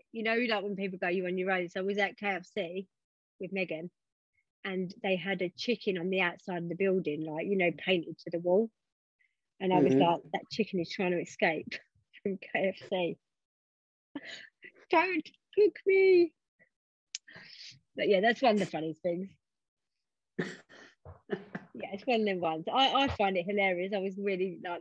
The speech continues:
Speaker 1: belly laughing.
Speaker 2: <laughs> One of those things when, "Did I just say that out loud?" <laughs>
Speaker 1: That's all
Speaker 2: There's
Speaker 1: I've
Speaker 2: a
Speaker 1: got.
Speaker 2: picture of a chicken.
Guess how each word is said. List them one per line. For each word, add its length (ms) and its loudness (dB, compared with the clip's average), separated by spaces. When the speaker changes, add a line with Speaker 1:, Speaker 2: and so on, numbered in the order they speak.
Speaker 1:
belly 240 4
laughing. 300 0
Speaker 2:
<laughs> 240 10
One 160 8
of 60 12
those 220 10
things 280 8
when, 180 6
"Did 120 -4
I 120 8
just 140 0
say 140 2
that 220 4
out 300 2
loud?" 200 6
<laughs> 60 -12
Speaker 1:
That's 280 0
all 120 4
Speaker 2:
There's 220 10
Speaker 1:
I've 60 4
Speaker 2:
a 40 2
Speaker 1:
got. 140 4
Speaker 2:
picture 380 4
of 100 6
a 80 2
chicken. 460 4